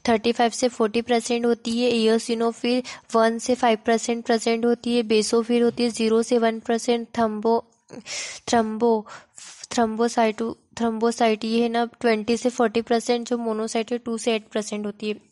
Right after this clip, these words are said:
और जो पीसीवी होती है, पीसीवी का पूरा नाम पैकेट सेल वॉल्यूम होता है। ये मेल में फ़ोर्टी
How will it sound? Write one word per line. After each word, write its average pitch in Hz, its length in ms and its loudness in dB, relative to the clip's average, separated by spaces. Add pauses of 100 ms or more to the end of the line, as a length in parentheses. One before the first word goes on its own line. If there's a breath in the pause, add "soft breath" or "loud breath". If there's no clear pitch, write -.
और 214 120 -2
जो 240 160 -4
पीसीवी 226 520 -6
होती 233 280 -4
है, 233 60 -6
पीसीवी 226 460 -10
का 240 140 -6
पूरा 233 280 -6 (500 loud breath)
नाम 226 240 0 (260)
पैकेट 220 360 0
सेल 226 240 2
वॉल्यूम 220 360 0
होता 226 220 -2
है। 233 80 2
ये 240 100 0
मेल 220 220 -2
में 226 120 -4
फ़ोर्टी 226 540 -6